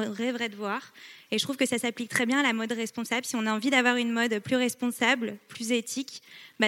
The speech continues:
c'est à nous de mettre aussi, euh, notre pierre à l'édifice.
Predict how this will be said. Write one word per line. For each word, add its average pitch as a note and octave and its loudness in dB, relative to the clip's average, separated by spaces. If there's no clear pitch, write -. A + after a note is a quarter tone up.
c'est - 0
à G#3+ 2
nous A#3+ 2
de C4+ 2
mettre A#3 0
aussi, B3+ -2
euh, G#3 0
notre G#3+ -4
pierre A#3+ 0
à A3 2
l'édifice. G#3 -8